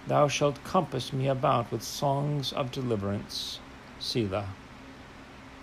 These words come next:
I will instruct thee and teach thee in the way which thou shalt go. I will guide thee with mine eye. Be ye not as the horse or as the mule, which have no understanding,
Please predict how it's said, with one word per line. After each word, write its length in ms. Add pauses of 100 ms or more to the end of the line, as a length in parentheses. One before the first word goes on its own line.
(160)
I 100
will 160
instruct 520
thee 220 (920)
and 140
teach 360
thee 220
in 200
the 80
way 280
which 320
thou 260
shalt 360
go. 380 (800)
I 80
will 140
guide 380
thee 120
with 220
mine 400
eye. 460 (920)
Be 100
ye 220
not 220
as 140
the 140
horse 580
or 320
as 220
the 80
mule, 520 (300)
which 200
have 200
no 180
understanding, 760